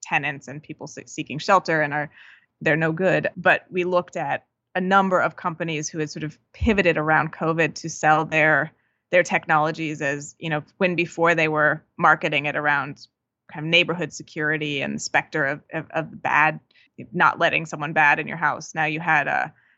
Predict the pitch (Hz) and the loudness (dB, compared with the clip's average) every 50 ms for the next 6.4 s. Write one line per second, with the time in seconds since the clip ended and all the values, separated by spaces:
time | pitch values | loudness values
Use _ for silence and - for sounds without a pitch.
0 | _ _ _ - 190 180 170 185 160 160 156 - 165 156 151 151 151 - 147 - | _ _ _ -2 0 0 0 -2 -4 -4 -4 -4 -8 -10 -10 -12 -12 -12 -10 -2
1 | - 214 208 208 - 180 175 - - 165 160 - 156 143 160 160 165 139 139 165 | 0 0 0 0 -2 -6 -6 -6 -8 -12 -10 -10 -10 -10 -8 -6 -4 -4 -4 -2
2 | 156 160 156 156 143 131 - - - 117 107 127 156 - _ - - - - - | -2 -2 0 2 0 0 0 0 -8 -6 -8 -8 -10 -10 _ -6 -6 -6 -6 -6
3 | - 151 - - - - - - - _ _ - 131 113 151 - - _ - 202 | -12 -12 -12 -12 -10 -10 -12 -12 -14 _ _ -10 -10 -10 -12 -18 -20 _ -2 0
4 | 175 165 170 - 165 139 156 156 - 175 160 156 151 - 147 143 123 127 143 - | 0 0 0 -2 -2 -4 -4 -4 -6 -10 -8 -8 -6 -8 -6 -4 -4 -4 -6 -8
5 | _ - - - - _ - 165 147 143 143 - - 190 185 - - - - 185 | _ -20 -20 -20 -10 _ 2 2 2 2 0 -4 -6 -6 -6 -6 -10 0 2 2
6 | 180 170 175 170 160 160 156 | 4 6 6 4 4 2 -2